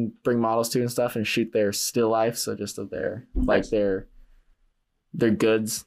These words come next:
Speaker 1: which is their wallets and their eyewear and glasses and stuff,
Speaker 2: Yeah.
Speaker 1: and whatever fashion stuff they have. And so I use that a bit to shoot, like, the product stuff,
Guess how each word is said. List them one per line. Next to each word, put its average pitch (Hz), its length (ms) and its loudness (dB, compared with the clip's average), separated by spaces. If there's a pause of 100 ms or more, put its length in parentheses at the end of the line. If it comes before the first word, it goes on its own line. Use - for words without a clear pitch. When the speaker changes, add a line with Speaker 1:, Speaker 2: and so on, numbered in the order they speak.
(160)
Speaker 1:
which 110 200 -4
is 101 100 -2
their 101 160 2
wallets 101 420 2
and 104 80 -6
their 98 140 -6
eyewear 101 420 2
and 98 140 -4
glasses 104 360 -2
and 107 120 -4
stuff, 113 300 -2 (100)
Speaker 2:
Yeah. 151 160 2
Speaker 1:
and 101 220 -4 (200)
whatever 101 280 0
fashion 98 440 -4
stuff 98 220 -6
they 101 100 -4
have. 101 320 -4 (800)
And 131 260 2
so 156 80 4
I 147 40 6
use 165 260 4
that 156 160 4
a 147 40 2
bit 139 260 0
to 135 60 -4
shoot, 123 260 0
like, 117 160 0
the 104 60 -4
product 113 360 -2
stuff, 120 360 -2